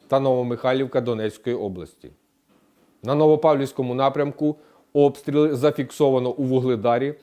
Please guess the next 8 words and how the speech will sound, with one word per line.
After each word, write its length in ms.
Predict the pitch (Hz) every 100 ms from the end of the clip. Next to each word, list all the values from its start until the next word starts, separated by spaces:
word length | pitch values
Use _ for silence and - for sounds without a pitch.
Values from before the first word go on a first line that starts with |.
| _ _
та 100 | 135
Великій 400 | 135 143 139 131
Новосілці 640 | 127 120 123 123 131 -
на 120 | 123 123
Донеччині. 600 | 123 120 90 - 71 71 _ _ _ _ _ _ _ _
На 140 | 113 135
Запорізькому 580 | 151 165 160 160 135
напрямку 580 | 131 131 135 131 135 151